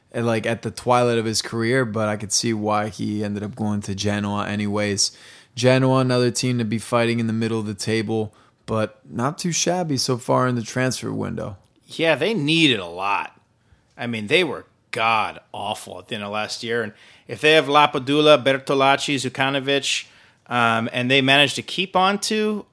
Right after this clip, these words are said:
Speaker 2: uh, Giovanni Simeone, which I thought he was, I mean, he's gotta be out the door somewhere. There's gotta be one of these big clubs that's looking to pick him up as, like,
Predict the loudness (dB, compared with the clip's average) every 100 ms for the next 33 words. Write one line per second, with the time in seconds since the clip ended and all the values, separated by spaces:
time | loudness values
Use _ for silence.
0 | -2 2 2 2 2 0 0 4 4 2
1 | 0 0 0 0 0 0 -2 -2 0 0
2 | 2 0 -2 -4 -6 -8 -6 -4 -4 0
3 | -2 -2 -6 -8 -10 -8 -6 -4 -4 -6
4 | -6 -4 0 0 0 -2 -2 -4 -6 -10
5 | -16 -20 -20 _ -2 -2 -2 -4 -4 -6
6 | -6 -6 -4 -4 -4 -4 -4 -2 -4 -2
7 | -4 -4 -8